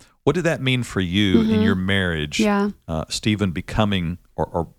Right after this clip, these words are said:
Speaker 1: recognizing Stephen is the umbrella of protection? How did that work out for y'all?
Speaker 2: Again, scripture has order. God has
Speaker 1: Mm-hmm.
Speaker 2: order. God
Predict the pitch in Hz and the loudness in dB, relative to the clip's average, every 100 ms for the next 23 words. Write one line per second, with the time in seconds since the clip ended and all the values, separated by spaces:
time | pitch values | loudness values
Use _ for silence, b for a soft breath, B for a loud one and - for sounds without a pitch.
0 | _ _ _ - 90 131 120 87 87 - | _ _ _ -4 0 2 0 -2 -4 -6
1 | - 107 87 92 113 95 85 87 87 92 | -2 -2 0 0 0 0 -4 0 2 2
2 | 85 78 85 - 76 - - - 50 - | 2 -2 -4 -6 -4 -2 -4 -4 -12 -12
3 | - - 98 92 98 85 - 85 - 71 | -16 -4 -2 0 0 0 0 -2 -2 -2
4 | 82 - - B B B B B B B | -2 -4 -10 B B B B B B B
5 | B B B B B B - 214 220 208 | B B B B B B -2 2 4 2
6 | 202 208 214 - - 208 - 208 196 202 | 0 -4 -6 -8 -2 -2 0 -2 -2 -4
7 | 190 185 180 170 190 190 180 185 185 185 | -2 0 0 -2 -4 0 0 2 0 0
8 | 180 190 185 180 76 214 - - - 208 | 2 2 2 0 -2 -4 -8 -20 -4 0
9 | 196 196 196 196 196 202 | 2 2 2 0 0 -2